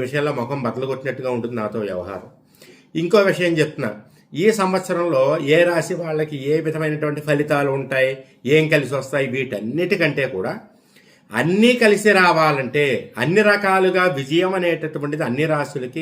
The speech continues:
కలగాలంటే, రాబోయేటటువంటి గండాలు కానీ, ప్రమాదాలు కానీ, ఇబ్బందులు కానీ, కష్టాలు కానీ, ఈ రాశుల వాళ్ళని ఇబ్బంది పెట్టకుండా ఉండాలంటే ఏ పరిహారాలు పాటించాలి అనేటటువంటిది సింపుల్గా నేను చెప్తా.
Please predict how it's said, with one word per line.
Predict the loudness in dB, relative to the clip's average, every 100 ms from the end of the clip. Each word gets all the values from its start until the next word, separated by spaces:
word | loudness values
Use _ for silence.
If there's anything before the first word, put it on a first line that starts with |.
| -8
కలగాలంటే, | -6 -4 -4 -4 -6 -6 -4 -4 -6 -16 -20 -12 -6
రాబోయేటటువంటి | 0 0 2 0 0 -2 -4 -6 -6 -6 -6
గండాలు | -4 -2 -2 -2 -2 -4
కానీ, | -4 -4 -4 -4
ప్రమాదాలు | -4 -2 -2 -2 -4 -4 -4
కానీ, | -4 -4 -4 -4
ఇబ్బందులు | 0 0 0 -2 -2
కానీ, | -4 -4 -6 -6
కష్టాలు | -8 -2 2 2 2
కానీ, | 2 2 -2 -12 -10 2
ఈ | 2 4
రాశుల | 2 4 6 6 4
వాళ్ళని | 2 0
ఇబ్బంది | -2 -4 -2 -4
పెట్టకుండా | -4 -6 -4 -4 -2 -2 -4
ఉండాలంటే | -4 -2 -2 -2 -2 0 2 2 2
ఏ | 2
పరిహారాలు | 0 0 2 2 2 0 0 -2
పాటించాలి | -4 -4 -4 -4 -4 -4 -2
అనేటటువంటిది | -4 -4 -8 -8 -6 -2 -4 -6 -20 _ -20 -4
సింపుల్గా | 0 2 2 4 4 4 2
నేను | -2 -4
చెప్తా. | -8 -12